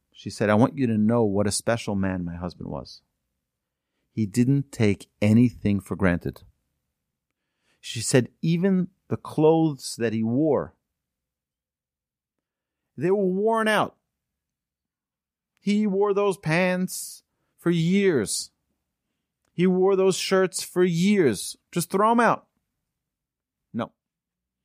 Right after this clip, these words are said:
He would fold them like the day he got them. He would fold them neatly, and he would put it on his bed,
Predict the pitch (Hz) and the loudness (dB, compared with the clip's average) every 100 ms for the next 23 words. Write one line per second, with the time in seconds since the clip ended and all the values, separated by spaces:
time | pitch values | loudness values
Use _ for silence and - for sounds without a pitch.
0 | _ _ _ 143 131 - 147 160 160 180 | _ _ _ 0 0 2 0 0 2 0
1 | 180 120 - 101 123 127 135 123 98 107 | 0 -2 -2 -4 0 2 2 -2 0 -2
2 | 98 76 67 _ _ _ _ _ _ _ | -2 -10 -12 _ _ _ _ _ _ _
3 | _ _ _ _ _ _ _ _ _ _ | _ _ _ _ _ _ _ _ _ _
4 | _ _ _ _ _ _ _ - 123 113 | _ _ _ _ _ _ _ -2 0 0
5 | - 151 143 143 139 127 - 120 127 123 | 0 0 2 -2 -4 -8 -2 0 0 -4
6 | 120 - _ _ _ _ _ _ _ - | -6 -8 _ _ _ _ _ _ _ -4
7 | 110 110 104 - 151 143 120 95 101 95 | -2 0 -2 -4 0 2 0 -2 0 0
8 | 90 | 0